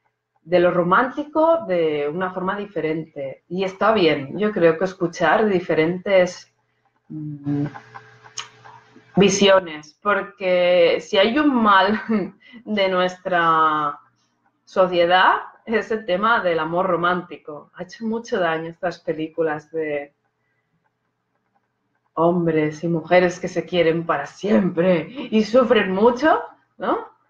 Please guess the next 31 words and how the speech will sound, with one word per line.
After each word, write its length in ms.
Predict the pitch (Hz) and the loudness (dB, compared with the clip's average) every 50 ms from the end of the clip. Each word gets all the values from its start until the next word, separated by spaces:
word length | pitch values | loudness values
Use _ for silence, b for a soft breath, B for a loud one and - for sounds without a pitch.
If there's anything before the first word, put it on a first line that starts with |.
| _ _ | _ _
Y 120 | - 180 - | -20 -16 -8
que 500 | - 180 170 165 165 160 160 160 165 165 | -2 0 2 4 4 4 4 2 0 -2
se 160 | 170 - 185 170 | -4 -10 -8 -8
nos 140 | 165 170 | -6 -6
han 180 | 180 185 185 196 | -6 -6 -6 -4
ido 120 | 202 190 | -2 -2
ahí 840 | 180 175 180 190 190 196 196 208 202 190 185 180 175 170 175 170 170 - | -2 -2 -2 -6 -10 -12 -12 -12 -10 -8 -8 -8 -8 -8 -8 -10 -10 -8
calando 460 | 180 160 160 160 185 214 220 220 214 | -4 -2 -2 0 0 -2 -2 -4 -4
y 60 | 208 | -4
calando 400 | 208 180 165 156 170 214 233 233 | -2 -2 0 0 0 0 0 -2
en 80 | 214 202 | -2 -2
nuestro 240 | 190 190 - 196 | -4 -4 -4 -4
imaginario 800 | 180 175 170 165 - 170 160 156 156 165 202 233 247 285 339 359 - - b b b b b b b b b b | -2 -2 -2 -2 -2 -4 -4 -2 0 0 2 4 4 4 2 0 -2 -10 b b b b b b b b b b
y 180 | - - 196 180 | -14 -6 -4 -2
a 60 | 160 | 0
veces, 440 | 156 160 160 - 196 196 - - - | 0 -2 -4 -8 -12 -16 -16 -8 -4
eh, 340 | 180 160 151 151 147 143 - | -4 -2 -2 -4 -6 -6 -4
pensamos 440 | - 180 175 170 175 180 160 180 185 | -4 -4 -4 -4 -4 -4 -4 -4 -4
que 100 | - 190 | -4 -2
el 60 | 170 | -2
amor 340 | 151 143 151 147 147 160 165 | 0 0 0 0 0 0 0
es 160 | 156 151 - | -2 -2 -4
eso, 400 | 160 160 156 - - 139 135 139 | -6 -6 -6 -6 -6 -4 -4 -4
es, 180 | 139 135 - - | -6 -6 -8 -8
eh, 240 | 143 135 135 - - _ _ _ _ _ _ | -6 -6 -6 -6 -10 _ _ _ _ _ _
son 320 | _ - 151 151 151 - | _ -4 -4 -4 -4 -4
celos 720 | - - 156 160 165 147 151 151 151 147 147 147 147 - - | -2 0 2 2 4 4 4 4 6 6 4 4 2 0 -4
y, 420 | 165 143 143 151 151 151 151 B B B B | -4 -2 0 0 -2 -2 -4 B B B B
y, 640 | - 170 165 165 160 156 151 151 147 147 147 143 - _ _ | -2 2 2 4 4 4 4 2 2 0 -4 -8 -12 _ _
y 140 | - 196 190 | -6 0 2
tormento 1120 | 208 190 170 160 160 175 202 214 226 220 214 - 214 202 196 202 196 190 196 - - | 2 4 4 4 2 4 4 4 4 2 4 4 4 6 6 6 4 4 2 -2 -12